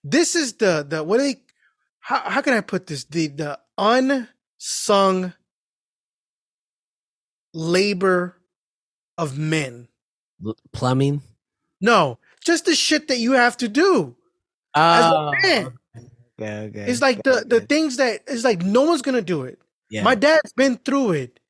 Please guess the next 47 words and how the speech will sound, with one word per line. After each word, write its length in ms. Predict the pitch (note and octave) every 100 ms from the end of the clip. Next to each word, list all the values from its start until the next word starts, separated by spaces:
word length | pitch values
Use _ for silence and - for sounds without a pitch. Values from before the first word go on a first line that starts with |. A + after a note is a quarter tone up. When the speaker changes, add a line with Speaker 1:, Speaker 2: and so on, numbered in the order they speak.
| _ _ _ _ -
Speaker 1:
My 160 | G3 A3+
dad's 340 | D4 D4+ A#3
been 200 | B3 A#3+
through 200 | - B3
it, 20 | A3+
and 60 |
he's 200 | A3+ A3+
like, 220 | G#3+ C#3 - -
"You 240 | C3+ C#4 F4
gotta 260 | F3 C#3
do 240 | A#2 A#2 -
it." 100 | - _ _ - - -
And 160 | E3+ F3
I 120 | G3
was 160 | G#3 F#3+
like, 360 | F#3+ D3+ - _ _ _ _ _
"Stick 500 | - - - B3+ -
your 80 | C#4+
hand 260 | C4 G#3 F#3
in 160 | F3
there." 300 | D#3+ D3+ C#3 _ _ _ -
And, 100 | E3+
like, 220 | F#3+ -
telling 260 | C#4 C#4+
me, 80 | A#3
not 320 | G#3+ D4+ F#3
angry, 380 | G3 A3+ C4+ F#3+
he's 160 | E3 F3+
like, 140 | D#3
"You 260 | G3 G#3 C4
just 180 | C#4+ -
stick 140 | D4+
Speaker 2:
Yeah. 60 | E4+
Speaker 1:
your 40 |
hand 100 | F4+
in 60 | B3+
there." 100 | C3+ _ _ _ _ _ E3+
And 80 | A3+
I'm, 240 | G#3+ C#4+ C4+
like, 220 | B3+ E3 _ -
telepathic. 840 | B3+ C4 - _ A3 A3 A#3+ G#3
He's 140 | G3+ -
telling 280 | A3 G#3 F#3
me, 200 | D3+ - _ _ _ -
"Be 100 | A#3+
a 60 |
man. 320 | E3 B2 C3+